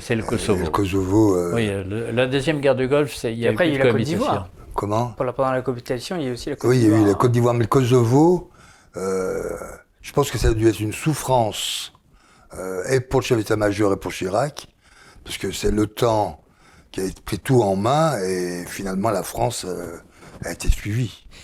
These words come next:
Speaker 3: D'ailleurs, les
Speaker 1: Ce que je
Speaker 3: socialistes
Speaker 1: voudrais dire,
Speaker 3: disent
Speaker 1: c'est que le, le quinquennat a quand même, euh, changé les données. C'est-à-dire que moi, j'étais, j'ai connu des gouvernements de cohabitation. Il n'y avait aucun problème. C'est le Premier ministre qui dirigeait.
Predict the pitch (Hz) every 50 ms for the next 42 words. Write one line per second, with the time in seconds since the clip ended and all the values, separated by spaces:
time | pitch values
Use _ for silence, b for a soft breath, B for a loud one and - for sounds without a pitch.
0 | B B B B - 147 175 202 196 185 - - 190 - - 190 196 240 180 185
1 | 196 196 196 208 214 214 240 277 269 240 - - 160 165 165 160 156 147 - 131
2 | 131 139 - 190 190 175 - - 147 135 139 151 156 165 185 190 - - - 120
3 | - 147 135 139 139 147 156 143 135 123 113 104 101 98 95 101 - - 123 120
4 | 117 110 117 117 113 104 95 95 95 98 98 92 90 - B B B B B -
5 | - 95 87 95 101 104 104 101 - 104 110 120 127 120 104 117 110 107 - 113
6 | 117 113 104 95 95 92 90 90 92 95 92 - - 98 95 101 - 123 113 -
7 | - 117 117 117 117 117 110 107 98 101 98 - - - 104 104 101 107 104 101
8 | 107 127 117 104 104 107 107 107 104 98 101 107 101 95 95 92 87 - 98 95
9 | - - - - - 127 139 147 156 - - b b b b b b b b b
10 | b - - 87 90 98 104 107 110 - - 147 110 - - 104 101 95 92 98
11 | 107 113 135 151 151 131 - - - - 95 92 98 107 - - - 101 101 104
12 | - - 98 98 95 87 87 90 92 107 117 110 - - - - - 101 87 92
13 | 92 85 95 87 82 78 80 82 80 85 104 135 -